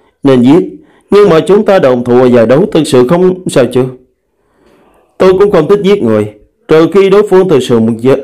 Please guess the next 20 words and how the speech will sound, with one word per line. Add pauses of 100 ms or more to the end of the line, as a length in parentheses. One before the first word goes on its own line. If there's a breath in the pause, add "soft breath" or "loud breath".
muốn
chết. (1400 soft breath)
Tôi
nghe
nói
Vàng
Nhọn
Cổ
đã
bị
đưa
vào
cục
khư (100)
quản, (200)
lại
bị
người
kéo
ra.